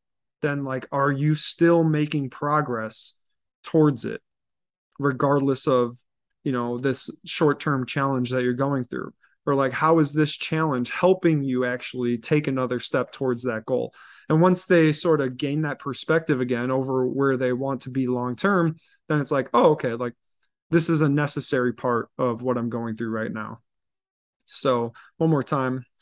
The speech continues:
for those in the back, uh, Tia Toomey said in her book, "Committing to a career has always been a really important decision for me because the rest of your life is a very long time." But again,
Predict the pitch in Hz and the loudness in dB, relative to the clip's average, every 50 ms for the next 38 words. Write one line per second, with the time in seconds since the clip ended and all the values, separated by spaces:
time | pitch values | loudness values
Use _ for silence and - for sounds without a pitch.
0 | _ _ 143 127 135 135 131 127 139 131 120 113 131 135 127 123 - - - _ | _ _ -2 0 0 0 0 0 0 -2 -2 -2 -4 -6 -6 -6 -10 -12 -20 _
1 | _ _ _ _ _ _ _ _ _ _ _ - 127 120 117 117 117 117 123 120 | _ _ _ _ _ _ _ _ _ _ _ -4 -4 -2 -2 -2 -4 -6 -6 -10
2 | - _ _ _ - - 156 139 127 - 156 143 139 135 123 - - 135 127 123 | -14 _ _ _ -2 0 2 2 2 0 -2 -2 0 -2 -2 -2 0 0 0 0
3 | 127 123 123 123 123 127 127 120 - _ _ _ - - 139 139 151 160 160 170 | -2 -4 -4 -4 -2 -2 -2 -4 -4 _ _ _ -6 -4 0 2 2 4 4 2
4 | 170 160 - 175 165 156 - - 139 139 135 131 120 135 131 131 135 123 131 139 | 2 0 0 -2 -2 -2 -2 -2 -2 -2 -2 -2 -2 -2 -2 -2 -2 -2 -4 -6
5 | 131 127 127 127 131 127 123 117 113 - 131 131 123 117 120 - - 131 117 123 | -6 -6 -4 -4 -2 -2 -4 -4 -6 -6 -6 -4 -4 -6 -6 -4 -4 -4 -4 -6
6 | 113 113 123 123 117 117 120 113 - 131 120 120 120 117 113 110 120 131 143 - | -8 -6 -6 -6 -4 -4 -6 -6 -4 -4 -6 -4 -6 -6 -6 -4 -2 -2 -2 -4
7 | - - 165 156 165 160 151 143 131 120 120 117 113 113 - _ _ _ _ _ | -4 -4 -2 0 2 2 2 0 0 0 -2 -2 -4 -8 -14 _ _ _ _ _
8 | _ _ _ _ _ 123 123 120 113 123 117 117 117 117 117 113 110 110 110 - | _ _ _ _ _ -6 -6 -4 -2 -2 -2 0 -2 -2 -4 -4 -4 -6 -6 -8
9 | 117 113 113 - 123 113 - _ _ - - - _ _ - 131 127 123 139 131 | -8 -10 -8 -10 -12 -12 -14 _ _ -20 -20 -20 _ _ -2 -2 0 2 0 0
10 | 117 113 113 107 | 0 -4 -6 -10